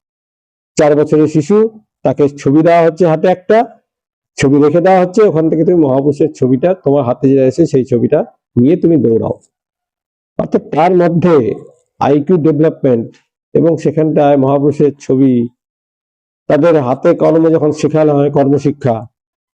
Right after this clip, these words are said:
কর্মশালা, সেখানটায় মহাপুরুষের অ্যালবাম তৈরি করা হয়,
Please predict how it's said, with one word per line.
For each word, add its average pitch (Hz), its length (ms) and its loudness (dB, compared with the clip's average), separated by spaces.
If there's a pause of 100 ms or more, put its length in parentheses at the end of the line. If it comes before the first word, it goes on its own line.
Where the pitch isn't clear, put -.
(400)
কর্মশালা, 139 680 0 (240)
সেখানটায় 175 640 0 (260)
মহাপুরুষের 156 960 0 (420)
অ্যালবাম 151 380 0
তৈরি 139 220 0
করা 120 200 0
হয়, 98 180 -4